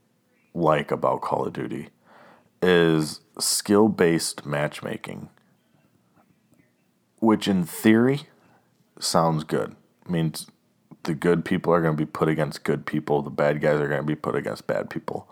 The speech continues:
Now, what happens, though, is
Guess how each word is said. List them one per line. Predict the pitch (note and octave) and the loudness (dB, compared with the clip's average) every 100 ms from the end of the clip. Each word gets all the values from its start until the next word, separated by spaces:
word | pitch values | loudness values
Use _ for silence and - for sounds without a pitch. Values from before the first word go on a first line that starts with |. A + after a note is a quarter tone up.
| - - - - - - - - - - _ _ | -20 -20 -20 -20 -20 -20 -20 -20 -20 -20 _ _
Now, | - G#2 G2 F#2 - - | 0 4 6 4 0 -8
what | G2+ F#2 F2+ | -2 4 4
happens, | - - - D3 E3 D2+ C#2 C#2 | 2 -8 0 2 2 -2 -4 -8
though, | C#2 C2+ C2 - _ _ _ _ _ _ _ _ _ _ _ _ _ | -4 -2 -2 -6 _ _ _ _ _ _ _ _ _ _ _ _ _
is | G2 F2+ F2 D#2+ D#2 - | 4 6 6 4 0 -8